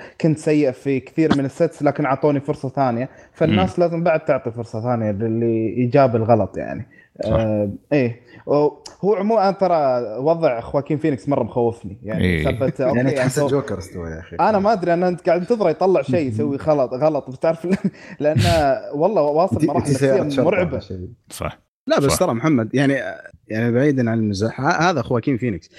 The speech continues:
Speaker 4: يعني، يا رجل، ما أدري، هو قد، قد سوى فيلم كذا كأنه دوكيومنتري على أساس إنه رابر، وطلع مع ديفيد ليترمان جالس، يعني، كان إن كاركتر، عرفت ال-،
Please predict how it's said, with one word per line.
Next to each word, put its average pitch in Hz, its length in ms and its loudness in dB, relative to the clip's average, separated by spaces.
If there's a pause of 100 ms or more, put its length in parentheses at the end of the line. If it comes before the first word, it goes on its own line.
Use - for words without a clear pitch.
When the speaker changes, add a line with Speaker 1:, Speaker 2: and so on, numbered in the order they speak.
(160)
Speaker 4:
يعني، 120 220 4
يا 123 80 2
رجل، 127 360 0 (340)
ما 123 140 2
أدري، 120 200 0
هو 113 140 2
قد، 104 200 -4 (100)
قد 107 120 -2
سوى 123 300 2
فيلم 101 400 0 (120)
كذا 110 220 2
كأنه 117 300 0
دوكيومنتري 110 560 2
على 101 80 -2
أساس 127 300 0
إنه 107 140 2
رابر، 123 440 2 (340)
وطلع 131 360 0
مع 107 300 0 (140)
ديفيد 131 260 0
ليترمان 131 520 2
جالس، 131 500 0
يعني، 120 360 2
كان 160 240 0
إن 143 120 2
كاركتر، 143 400 -2 (140)
عرفت 123 240 -4
ال-، 110 260 0